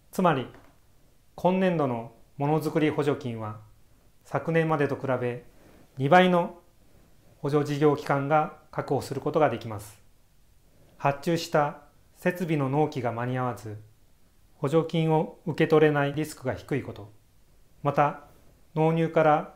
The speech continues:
試運転後の実績報告の期間が十分に確保できます。さらに、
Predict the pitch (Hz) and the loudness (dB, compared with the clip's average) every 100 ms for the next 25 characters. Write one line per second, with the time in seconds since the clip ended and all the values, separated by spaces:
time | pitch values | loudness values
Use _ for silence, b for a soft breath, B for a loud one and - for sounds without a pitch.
0 | - - - 160 170 165 160 156 143 120 | -20 -14 -6 -2 -2 -2 -2 0 -2 -4
1 | - _ _ - 117 - 165 180 185 170 | -10 _ _ -12 -10 -6 -6 -4 -2 -2
2 | 151 - 131 - - 147 147 160 - - | -2 -2 -6 -6 -4 -2 0 -2 -4 -16
3 | - _ - 156 175 180 180 175 165 131 | -20 _ -6 -2 0 -2 -2 -4 -4 -2
4 | 120 113 117 104 - - _ _ _ _ | -4 -6 -10 -12 -16 -20 _ _ _ _
5 | _ _ _ _ - 185 185 156 123 | _ _ _ _ 0 4 6 4 0